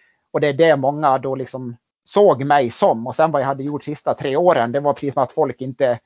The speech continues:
ja, hade ingen riktig insyn i det heller. Så han sa, du kan, du kan på-, inte påverka hur andra ser på dig, men du kan påverka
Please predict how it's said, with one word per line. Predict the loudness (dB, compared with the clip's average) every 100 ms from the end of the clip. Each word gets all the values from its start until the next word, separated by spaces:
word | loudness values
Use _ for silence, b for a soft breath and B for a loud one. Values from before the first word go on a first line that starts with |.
| _ _ _ _ _ 0
ja, | 0 0 _
hade | -2 0
ingen | 0 2
riktig | 0 0 -2
insyn | -2 -4 -6 -4
i |
det | -2 0
heller. | 0 0 -4
Så | -4
han | -4
sa, | -2 -2
du | -2
kan, | -4 -6 -12 _ _ _
du | -4
kan | -2 0
på-, | 0 -2
inte | -8 -4 -4
påverka | 0 2 4 2 2
hur | 0
andra | 2 2 2 2
ser | 2 0
på | 0 0
dig, | 0 0
men | -2 -8 -10 -16 _
du | -6 -4
kan | -2 -4
påverka | -2 2 2 0 -4 -4